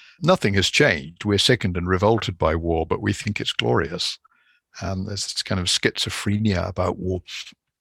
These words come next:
Uh, the same doesn't happen, obviously, in Russia or to anywhere near the same extent in France, although France has a relatively free press. It's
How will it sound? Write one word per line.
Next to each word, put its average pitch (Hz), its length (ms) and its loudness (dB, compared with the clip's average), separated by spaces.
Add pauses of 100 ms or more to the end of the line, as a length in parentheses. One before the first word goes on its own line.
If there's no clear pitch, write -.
(840)
Uh, 139 160 2
the 127 100 4
same 151 240 4
doesn't 147 300 4
happen, 107 280 2
obviously, 101 320 2
in 101 60 2
Russia 117 440 4
or 139 240 6 (280)
to 127 160 2
anywhere 117 300 6
near 123 140 6
the 117 80 4
same 104 240 2
extent 110 320 0
in 107 100 -2
France, 90 680 0
although 92 200 2
France 92 360 0
has 92 160 -2
a 90 60 -4
relatively 90 600 0
free 90 240 -4
press. 98 640 -2
It's - 340 -6